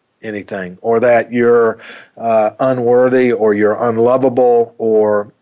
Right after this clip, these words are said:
something of that nature, or even something, uh, as basic as, "I hate myself."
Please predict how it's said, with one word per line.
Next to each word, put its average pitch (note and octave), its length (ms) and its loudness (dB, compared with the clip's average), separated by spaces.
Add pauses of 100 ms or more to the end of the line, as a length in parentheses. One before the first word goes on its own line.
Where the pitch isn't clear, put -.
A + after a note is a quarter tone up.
something D#3+ 540 -6
of G#2 160 -12
that B2+ 260 0
nature, G#2+ 300 -8
or C3+ 240 2
even F3 540 0
something, D3 560 -4 (560)
uh, A#2 340 0
as A2 180 -4
basic B2+ 480 -2
as, A2 420 -2
"I A2 160 -4
hate B2+ 340 -4
myself." - 600 -12